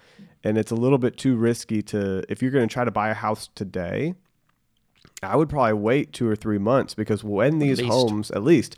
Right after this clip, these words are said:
Speaker 2: Yeah.
Speaker 1: when these homes come on the market, it may lower the price of houses.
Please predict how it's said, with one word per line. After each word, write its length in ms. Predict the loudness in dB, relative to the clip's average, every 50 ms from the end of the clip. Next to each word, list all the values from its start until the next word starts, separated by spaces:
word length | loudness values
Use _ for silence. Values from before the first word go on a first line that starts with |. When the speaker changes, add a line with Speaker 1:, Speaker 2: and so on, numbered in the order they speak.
| -20 -14
Speaker 2:
Yeah. 140 | -14 -12 -4
Speaker 1:
when 180 | 2 4 4 6
these 180 | 6 4 4
homes 260 | 2 0 2 2 0 0
come 180 | -2 -2 0
on 100 | 0 0
the 60 | -2
market, 380 | -2 -2 -4 -4 -2 -2 -2 -2
it 120 | -2 -2
may 200 | -2 -2 -2 -2
lower 540 | -2 -2 -2 -2 -2 -2 0 0 0 0 -2
the 120 | -2 -6 -10
price 320 | -6 -6 -6 -6 -4 -6
of 120 | -10 -10
houses. 460 | -10 -10 -8 -8 -8 -8 -10 -14 -14